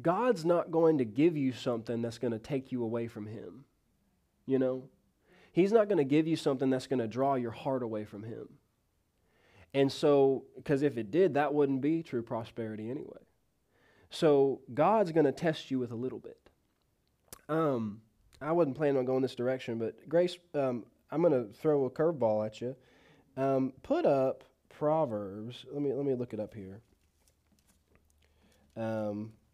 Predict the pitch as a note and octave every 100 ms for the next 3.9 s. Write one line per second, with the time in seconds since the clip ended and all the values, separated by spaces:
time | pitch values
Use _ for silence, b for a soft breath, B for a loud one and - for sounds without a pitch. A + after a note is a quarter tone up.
0 | _ _ C3 C#3 - C#3 B2 A#2+ A#2 A2+
1 | A#2 B2 A2+ - - A#2+ B2 B2 A#2 C3
2 | B2 - b b _ F#3 A3+ C#4 A#3 G3+
3 | F3+ D3+ - C3+ C3+ C3 B2 A#2+ A#2+